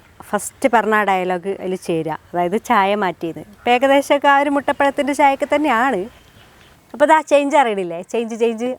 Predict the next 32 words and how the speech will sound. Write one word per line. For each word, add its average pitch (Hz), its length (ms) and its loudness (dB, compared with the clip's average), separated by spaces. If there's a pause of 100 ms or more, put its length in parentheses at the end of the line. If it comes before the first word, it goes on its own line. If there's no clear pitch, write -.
(120)
ഒറിജിനൽ 214 440 0
മുട്ടപ്പഴം 247 460 2
കണ്ടാ 240 180 0
നടുക്ക് 233 340 -2
നിൽക്കണു. 269 380 0 (280)
അങ്ങനെ 330 200 6
ഞാൻ 359 180 6
മനസ്സുകൊണ്ട് 311 440 2
വിചാരിച്ച 262 400 2
രീതിയിലൊക്കെ 247 500 -2
മാറ്റി 220 540 -4
വെച്ചിട്ടുള്ള 208 720 0
ഈ 202 240 -2
ഒരു 214 60 0
ഐറ്റംസിനെ 226 800 0
ഞാൻ 226 120 -4
ഇനി 262 100 0
മുറിച്ച് 240 420 0
കാണിച്ചു 202 240 0
തരട്ടെ. 190 200 -4
അതിൻ്റെ 202 200 -6
ഉൾഭാഗമൊക്കെ 196 520 -2
എങ്ങനെ 196 220 -2
ഉണ്ട് 202 140 -2
എന്നുള്ളതൊക്കെ 202 380 -2
ഒന്ന് 190 160 -2
കാണണമല്ലോ. 165 520 -4 (120)
അപ്പൊ 208 140 0
ഒന്ന് 202 160 2
എടുത്ത് 190 260 -2
നോക്കല്ലേ 185 280 0
നമുക്ക്? 196 280 -2